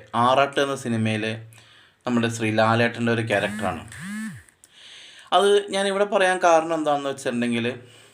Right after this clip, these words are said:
നമുക്കറിയാം ഇന്നലെ മുതൽ കത്തി നിൽക്കുന്നൊരു വിഷയമാണ് നെയ്യാറ്റിൻകരയിലെ ആത്മീയ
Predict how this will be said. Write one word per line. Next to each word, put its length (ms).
നമുക്കറിയാം 500
ഇന്നലെ 340
മുതൽ 180
കത്തി 320
നിൽക്കുന്നൊരു 480
വിഷയമാണ് 440
നെയ്യാറ്റിൻകരയിലെ 840
ആത്മീയ 420